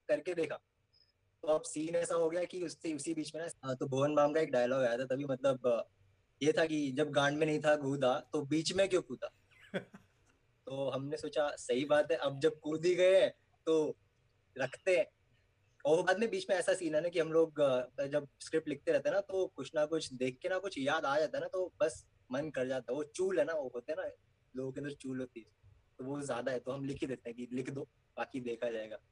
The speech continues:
Speaker 1: इसी बहाने लोगों के बाद भी पहुंच जाएगी और जोक का जोक भी हो जाएगा। तो वैसा।
Speaker 2: हम्म।
Speaker 1: अब बता, क्या बोल रहा था योगेश?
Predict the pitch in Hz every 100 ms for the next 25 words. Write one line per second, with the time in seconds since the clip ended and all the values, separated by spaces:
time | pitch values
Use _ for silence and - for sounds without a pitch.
0 | _ 123 139 131 135 135 135 135 139 127
1 | 123 135 151 156 151 156 170 127 - 123
2 | 123 - 127 131 127 - 127 131 127 127
3 | 117 107 104 _ _ _ _ 123 113 107
4 | - - - _ - 131 131 117 113 113
5 | 113 113 113 113 110 - -